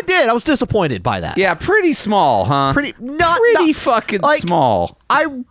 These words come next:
Speaker 1: I saw it pretty, like, I went to D C in fifth grade. And, uh,
Speaker 2: Yeah.
Speaker 1: th-, one of the things we did, like, see the Hope Diamond. I remember, like, there was a particularly long line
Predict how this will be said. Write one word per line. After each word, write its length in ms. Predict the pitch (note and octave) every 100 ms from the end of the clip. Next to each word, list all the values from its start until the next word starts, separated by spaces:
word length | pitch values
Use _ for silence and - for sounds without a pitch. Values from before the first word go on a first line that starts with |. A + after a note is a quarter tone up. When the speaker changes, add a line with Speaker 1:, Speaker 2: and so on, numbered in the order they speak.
| -
Speaker 1:
I 120 | C#4
saw 340 | - D#4+ D#4+
it 80 | D4 -
pretty, 340 | - B3 A3 F#3
like, 400 | D#3 F3+ - - - _ - -
I 80 | F3
went 320 | G3+ B3+ G3+
to 520 | - G3+ G3 F3+ D3 C#3
D 300 | C3 C3 D3+
C 320 | B2+ D3 C3+
in 280 | B2+ B2 A2+
fifth 260 | G2+ B2 -
grade. 420 | A2+ G2 E2+ - - _ _ _ _ _
And, 360 | C3+ C3 A#2+ A2+
uh, 40 |
Speaker 2:
Yeah. 220 | B2 A2+ B2+ -
Speaker 1:
th-, 120 | C#3
one 140 | D#3+
of 100 | F#3
the 60 | F#3
things 140 | E3
we 120 | D#3
did, 280 | C3+ C#3+ C#3
like, 220 | A#2+ A#2
see 180 | - D3
the 80 | C#3+
Hope 180 | C#3 -
Diamond. 300 | C3 C#3 B2+
I 40 |
remember, 380 | F#3+ D4 C4+ G3+
like, 220 | F#3 F#3 F#3+
there 80 |
was 100 | F#3+
a 80 | E3+
particularly 800 | - F3 - - B3 A#3 G3+ F3
long 420 | B2 B2+ C#3+ A#2+
line 460 | G2 G#2 G2 D#2